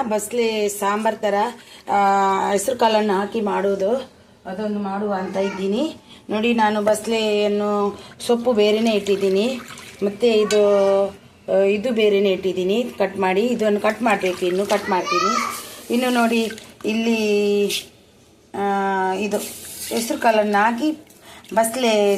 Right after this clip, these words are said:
ಸಾಂಬಾರ್ ಥರ ಮಾಡ್ತೀನಿ ನೋಡಿ. ಹೆಸ್ರು ಕಾಳು ಮತ್ತು ಬ-, ಬಸ್ಲೆ ರೆಸಿಪಿ ಇದು. ಇದನ್ನು ನಾನು ಮಾಡ್ತೀನಿ, ಹೇಗೆ ಮಾಡ್ತೀನಿ ಅಂತ ನಿಮಗೆ ತೋರಿಸ್ತೀನಿ, ಏನೆಲ್ಲ ಬೇಕಂತ. ಆ,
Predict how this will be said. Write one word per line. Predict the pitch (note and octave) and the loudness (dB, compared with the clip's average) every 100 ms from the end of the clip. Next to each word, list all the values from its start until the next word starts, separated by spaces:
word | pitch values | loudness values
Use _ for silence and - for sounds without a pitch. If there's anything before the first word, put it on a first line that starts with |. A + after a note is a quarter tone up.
| G3+ | 2
ಸಾಂಬಾರ್ | G#3 A3+ A3 G#3 | 2 4 2 2
ಥರ | G3+ G3 | 2 2
ಮಾಡ್ತೀನಿ | F#3 F#3+ F#3 F#3+ | 0 -2 -2 -2
ನೋಡಿ. | F#3 G#3 C4 - - - - - - - - - | 0 0 -2 -6 -12 -16 -18 -18 -18 -18 -16 -10
ಹೆಸ್ರು | G3 A#3 A#3 | -8 -4 0
ಕಾಳು | G#3 G3+ G3+ | 2 2 0
ಮತ್ತು | G#3+ G#3+ | -2 2
ಬ-, | G3+ G3 | 2 2
ಬಸ್ಲೆ | G3+ G3 G3+ G3+ F#3+ F#3 F3+ F3+ | 0 0 0 0 0 -2 -2 -2
ರೆಸಿಪಿ | F#3 F3+ - F#3 F#3 | -2 -4 -6 -4 -2
ಇದು. | F3+ A3+ C#4+ - - - - - G#3 | 0 0 -2 -6 -10 -10 -10 -6 -2
ಇದನ್ನು | G#3+ A3+ A3 G3+ | 2 2 2 0
ನಾನು | G3+ G#3+ | 2 2
ಮಾಡ್ತೀನಿ, | A#3+ A#3 G3 G3+ B3 A#3 - - - - | 2 0 -2 0 -2 -6 -10 -14 -12 -6
ಹೇಗೆ | G#3 G#3 A3 G#3 G3+ G3+ G#3 | -2 0 2 2 2 2 2
ಮಾಡ್ತೀನಿ | G#3 G#3 G3 G3 | 2 0 -2 0
ಅಂತ | G3+ G#3+ | -2 0
ನಿಮಗೆ | G3+ G3+ A3 | 0 0 0
ತೋರಿಸ್ತೀನಿ, | A#3 A#3 G#3+ G3+ | 0 -2 -2 0
ಏನೆಲ್ಲ | G3+ G3+ G3+ G3 | 0 0 0 2
ಬೇಕಂತ. | G3+ G3 F#3 E3+ G3 A#3+ - - - - - - | 0 0 -2 0 0 0 -6 -10 -12 -14 -14 -8
ಆ, | G3 | 0